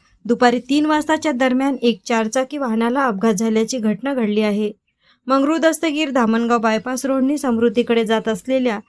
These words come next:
एका चारचाकी वाहन क्रमांक टी एस सोळा एफ एफ तीन सहा शून्य सात क्रमांकाचे चारचाकी वाहनाच्या चालकाचे नियंत्रण सुटल्याने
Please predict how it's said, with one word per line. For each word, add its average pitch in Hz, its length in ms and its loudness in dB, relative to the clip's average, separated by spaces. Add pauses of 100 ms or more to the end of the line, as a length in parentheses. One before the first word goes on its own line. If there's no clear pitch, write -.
(320)
एका 240 220 2
चारचाकी 277 560 0
वाहन 226 320 -2
क्रमांक 240 440 -2
टी 254 340 -4
एस 277 280 -2 (1160)
सोळा 254 360 4 (540)
एफ 269 280 4
एफ 302 200 2 (880)
तीन 330 220 4
सहा 302 440 2 (240)
शून्य 247 380 4
सात 247 260 0 (100)
क्रमांकाचे 240 580 2
चारचाकी 247 560 -2
वाहनाच्या 277 540 0
चालकाचे 240 580 0
नियंत्रण 220 420 0
सुटल्याने 240 540 -2